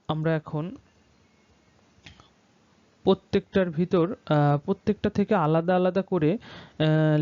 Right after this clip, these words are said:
log এ কমন নিয়েছি। তাহলে প্রথম অংশে পাবো log এবিসি, দ্বিতীয় অংশে পাবো log বি এবিসি, তৃতীয় অংশে পাবো log সি এবিসি।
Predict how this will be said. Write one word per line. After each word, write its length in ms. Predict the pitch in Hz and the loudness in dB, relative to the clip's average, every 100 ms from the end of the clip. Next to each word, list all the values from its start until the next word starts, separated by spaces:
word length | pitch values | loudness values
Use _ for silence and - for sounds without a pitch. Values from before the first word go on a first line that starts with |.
| 151 | 2
log 260 | 160 165 165 160 - 160 | 2 2 0 -6 -4 -4
এ 20 | 151 | 0
কমন 240 | 156 156 175 | -2 0 0
নিয়েছি। 280 | 185 196 - 220 | 2 2 2 0
তাহলে 300 | 160 156 151 | 2 0 0
প্রথম 200 | 170 196 196 | -2 0 0
অংশে 180 | 190 208 185 | 0 0 -2
পাবো 180 | 175 190 170 | 0 0 2
log 140 | 160 - _ _ - - - - _ - 170 | 0 -4 _ _ -20 -20 -20 -20 _ -2 0
এবিসি, 420 | 175 170 - 220 277 _ - _ - - 160 | 0 -2 -2 -2 -2 _ -20 _ -20 -10 -2
দ্বিতীয় 280 | 147 170 185 175 | -2 0 0 0
অংশে 180 | 165 196 | -2 -2
পাবো 200 | 180 165 190 180 | 0 0 0 0
log 140 | 151 147 143 | 0 0 0
বি 120 | 175 233 147 | 0 2 0
এবিসি, 340 | 151 160 - 180 | 0 -2 -2 -2
তৃতীয় 240 | 175 160 165 | -2 -2 -2
অংশে 180 | 151 180 165 | -2 -2 0
পাবো 140 | 175 165 | 2 2
log 120 | 147 - | 0 -2
সি 120 | 127 247 403 _ _ - | -2 -2 -4 _ _ -6
এবিসি। 440 | 147 143 143 - | -4 -4 -6 -8